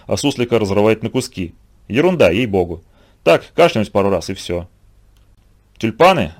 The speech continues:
А, ну да. Тюльпаны. На весну в городе, согласно утверждённого Богом плана мероприятий, отводилось полторы недели. За это время снегу было положено быстренько так растаять, просочиться через песок и, не поднимая пыли, исчезнуть.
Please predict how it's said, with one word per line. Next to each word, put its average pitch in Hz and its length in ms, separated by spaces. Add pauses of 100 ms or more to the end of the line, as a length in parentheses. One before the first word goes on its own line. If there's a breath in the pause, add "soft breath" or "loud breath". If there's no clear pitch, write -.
А, 101 340
ну 143 120
да. 95 300 (560 soft breath)
Тюльпаны. 87 560 (880 soft breath)
На 101 80
весну 156 300
в 135 40
городе, 156 300
согласно 147 440
утверждённого 131 600
Богом 117 380
плана 117 340
мероприятий, 110 800
отводилось 110 540
полторы 104 340
недели. 92 520 (540 soft breath)
За 113 140
это 180 180
время 156 320
снегу 143 460
было 151 240
положено 123 400
быстренько 123 400
так 101 180
растаять, 151 640
просочиться 120 520
через 117 220
песок 151 420
и, 165 120
не 151 100
поднимая 127 480
пыли, 120 380
исчезнуть. 92 640